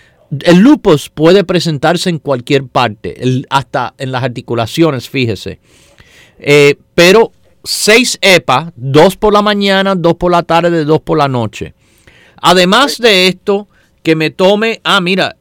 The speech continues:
ahí en el grupo básico es muy importante, la vitamina D tres es otra cosa que se ve bajito con frecuencia en los pacientes con lupus. Esto no es en vez de la medicina, es además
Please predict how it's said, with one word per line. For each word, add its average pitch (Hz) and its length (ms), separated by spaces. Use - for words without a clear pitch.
ahí 135 380
en 185 80
el 180 140
grupo 185 360
básico 175 540
es 113 60
muy 123 160
importante, 160 680
la 101 160
vitamina 151 640
D 135 160
tres 151 580
es 120 220
otra 127 320
cosa 147 460
que 131 140
se 131 180
ve 135 180
bajito 143 760
con 175 240
frecuencia 208 880
en 127 140
los 123 100
pacientes 135 640
con 127 260
lupus. 110 580
Esto 196 320
no 214 180
es 233 220
en 151 180
vez 190 240
de 196 100
la 175 120
medicina, 147 680
es 185 420
además 143 840